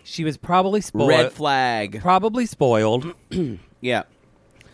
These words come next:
Speaker 2: So she prefers, after her relationship kind of ended when she was seventeen, she prefers dating men who were more, she, she describes it, subtle.
Speaker 1: Subtle.
Speaker 2: Um, translation there is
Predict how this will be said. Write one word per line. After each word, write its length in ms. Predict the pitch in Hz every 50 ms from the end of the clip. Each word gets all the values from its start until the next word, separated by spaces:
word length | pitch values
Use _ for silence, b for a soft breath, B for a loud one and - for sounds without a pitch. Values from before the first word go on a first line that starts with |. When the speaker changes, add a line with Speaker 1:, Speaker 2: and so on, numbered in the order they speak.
| b b b b
Speaker 2:
So 380 | - - - 240 233 226 - - -
she 420 | - - - - 254 240 247 240
prefers, 840 | 233 - - 247 - - - 302 440 508 523 349 220 196 185 175 - - -
after 320 | 208 247 - - - 247
her 120 | 208 220 208
relationship 640 | 185 185 185 190 190 - 196 170 - - 165 -
kind 140 | - 170 160
of 80 | 135 135
ended 220 | 151 156 156 151
when 100 | 135 135
she 140 | 117 - 147
was 120 | 127 113
seventeen, 600 | - - 180 151 135 123 - - 180 165 147 143 B B B B B B B B
she 140 | - -
prefers 600 | 381 - 466 - 453 508 539 480 339 - - - - _ - - -
dating 440 | - 220 226 214 214 208 190 190 190
men 240 | 202 208 202 208
who 240 | 202 180 202 220 208
were 280 | 196 196 190 196 196 - _
more, 560 | 320 330 339 339 339 339 330 302 302 294 285 - _ _ _ _ _ _ _ _ _
she, 200 | - - - 254
she 160 | - - -
describes 500 | 453 392 - - - 175 156 160 151 -
it, 120 | 214 - - b b b b
subtle. 640 | - - - - - 440 440 370 196 143 110 - - - _ _ _ _ - - - -
Speaker 1:
Subtle. 640 | - - - 214 196 180 151 127 110 101 98 101 107 b b b b b b b -
Speaker 2:
Um, 640 | - 208 208 208 202 196 196 190 185 180 180 165 - -
translation 720 | - - 285 277 269 - 262 262 285 294 - - 262 226
there 180 | 214 208 202 196
is 260 | 196 190 170 -